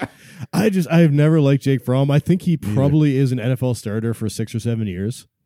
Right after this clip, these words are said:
Speaker 2: before a team gets annoyed and replaces him. But I think he does start in the N F L for a little bit. I, I don't see anything that would make me ever want him in fantasy.
Speaker 3: No.
Speaker 2: He has, he can't move at all.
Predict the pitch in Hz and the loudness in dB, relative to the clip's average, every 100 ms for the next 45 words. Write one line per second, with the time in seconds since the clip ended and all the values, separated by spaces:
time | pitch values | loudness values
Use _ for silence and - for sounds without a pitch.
0 | _ _ - 98 107 104 117 110 110 101 | _ _ -14 -6 -6 -4 -6 -6 -6 -6
1 | 95 104 104 95 98 90 95 90 123 _ | -4 -4 -4 -6 -8 -8 -10 -10 -10 _
2 | _ _ _ _ - - 131 175 185 180 | _ _ _ _ -12 -4 2 2 2 2
3 | 147 151 139 135 143 143 139 131 131 120 | 4 2 2 0 0 0 0 0 -2 -2
4 | 135 117 120 107 117 101 135 - 139 131 | -2 -2 -2 -4 -6 -4 -6 -2 -2 0
5 | 143 - 143 110 127 127 123 117 107 - | -2 -2 -6 -2 -2 -2 -2 -2 -4 -10
6 | _ _ _ - 117 127 120 120 120 117 | _ _ _ -8 -4 0 0 -2 -2 0
7 | 120 101 107 110 101 90 87 85 - 69 | 0 0 -4 -4 -6 -8 -10 -12 -12 -18
8 | _ _ - 107 123 127 107 95 82 120 | _ _ -4 0 2 0 -2 -4 -6 -4
9 | 113 107 113 123 127 170 160 170 160 131 | -4 -4 -4 -4 0 0 4 4 4 2
10 | 131 135 | 4 2